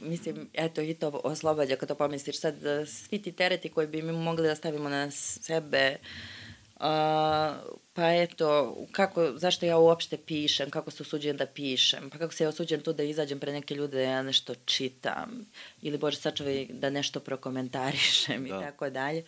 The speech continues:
Speaker 1: ali nisi ti u tome ni prvi ni poslednji.
Speaker 2: Tako je.
Speaker 1: I to je lijepo, poezija nas na to podsjeća, na tok.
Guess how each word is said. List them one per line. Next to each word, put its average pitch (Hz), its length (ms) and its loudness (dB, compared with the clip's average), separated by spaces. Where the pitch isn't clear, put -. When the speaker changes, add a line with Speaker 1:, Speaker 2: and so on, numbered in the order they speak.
Speaker 1:
ali 143 220 -2
nisi 170 280 -4
ti 175 180 -4
u 170 60 0
tome 175 320 -2
ni 147 120 -4
prvi 170 440 -2
ni 143 120 -4
poslednji. 143 880 -4
Speaker 2:
Tako - 240 -20
je. 90 60 -16
Speaker 1:
I 156 120 -10
to 165 140 -2
je 160 120 4
lijepo, 160 380 0
poezija 165 480 -2
nas 151 200 -4
na 165 80 -4
to 165 160 -4
podsjeća, 156 560 -4
na 135 160 -2
tok. - 880 0